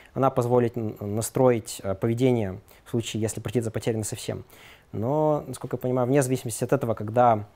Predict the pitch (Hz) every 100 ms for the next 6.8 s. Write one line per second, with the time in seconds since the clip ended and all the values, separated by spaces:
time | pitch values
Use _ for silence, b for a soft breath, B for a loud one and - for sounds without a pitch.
0 | b b 139 127 - 123 - 139 - 123
1 | 104 - _ - 113 117 131 123 110 131
2 | 127 120 208 262 - 143 - b b -
3 | 131 120 - - 160 156 117 - 143 -
4 | 123 110 - 113 113 139 135 123 110 95
5 | - - - 127 - 110 - - - 110
6 | 113 123 117 107 190 254 -